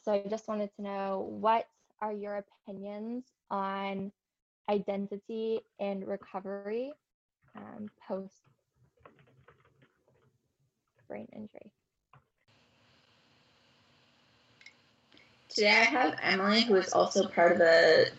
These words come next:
Speaker 2: McGill Students for Concussion Legacy Foundation, Nick from Concussion Talk Podcast, and co-host Aaron of Concussion Talk Podcast, who is the coordinator for the Newfoundland Labrador Brain Injury Association,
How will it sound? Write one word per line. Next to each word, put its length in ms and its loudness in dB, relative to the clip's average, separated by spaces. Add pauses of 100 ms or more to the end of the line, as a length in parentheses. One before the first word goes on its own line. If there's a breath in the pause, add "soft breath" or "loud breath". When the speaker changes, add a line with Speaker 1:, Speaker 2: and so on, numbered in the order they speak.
(180)
Speaker 2:
McGill 360 8
Students 400 2
for 60 2
Concussion 500 -2
Legacy 340 2
Foundation, 720 6
Nick 380 6
from 300 6
Concussion 440 0
Talk 300 0
Podcast, 720 2 (500 loud breath)
and 300 4
co-host 640 6
Aaron 360 6
of 300 2
Concussion 460 -4
Talk 220 -2
Podcast, 720 2
who 60 -6
is 140 -4
the 80 4
coordinator 840 4 (460 loud breath)
for 440 8
the 60 -6
Newfoundland 520 0
Labrador 840 6 (240)
Brain 240 2
Injury 720 0
Association, 880 -4